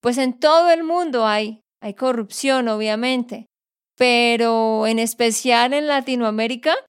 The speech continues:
la mayoría de países siempre han sido gobernados por las mismas familias, generación tras generación, las mismas familias, las mismas corrientes, los mismos partidos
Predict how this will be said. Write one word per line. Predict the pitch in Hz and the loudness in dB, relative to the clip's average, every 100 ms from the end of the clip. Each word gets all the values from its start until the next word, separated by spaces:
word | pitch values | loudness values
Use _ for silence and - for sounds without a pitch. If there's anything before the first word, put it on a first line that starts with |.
| _ _ _ _ | _ _ _ _
la | 247 | -2
mayoría | 254 247 247 240 240 | 0 0 0 0 2
de | 262 | 2
países | 285 262 240 240 294 - - | 0 0 -2 -2 -4 -4 -10
siempre | - 269 285 302 320 320 | -10 -2 0 0 0 0
han | 320 | 0
sido | 320 294 277 | -2 -2 0
gobernados | 277 294 269 233 214 233 247 | 2 2 2 0 0 -2 -4
por | - 247 233 226 - | -4 0 0 -2 -6
las | 240 233 240 | 0 2 2
mismas | 277 269 - 220 214 | 0 0 0 -2 -2
familias, | - 269 285 226 180 185 - - _ _ _ | -2 -2 0 -2 -4 -6 -12 -16 _ _ _
generación | 254 247 254 247 247 254 262 285 269 | -2 2 4 2 0 -2 0 -2 -2
tras | 285 285 | -2 -2
generación, | 294 277 262 247 240 226 196 190 _ _ _ | -2 -2 -2 -2 -2 -2 -2 -6 _ _ _
las | 240 254 254 | 0 2 2
mismas | 254 254 254 247 226 226 - | -2 0 0 0 0 0 0
familias, | 277 294 277 226 202 185 - - _ _ | 0 2 0 0 -2 -2 -6 -16 _ _
las | 247 262 277 | 0 2 2
mismas | 285 294 294 285 269 240 226 233 - | -2 0 0 -2 0 2 0 -2 -6
corrientes, | - 269 285 269 240 233 196 190 - - _ _ _ _ | 0 0 2 0 0 0 -4 -4 -8 -18 _ _ _ _
los | - 254 277 285 | -4 0 2 0
mismos | 269 240 233 220 | -2 -2 -4 -6
partidos | - 254 254 339 320 330 - | -2 -2 -2 0 2 2 -2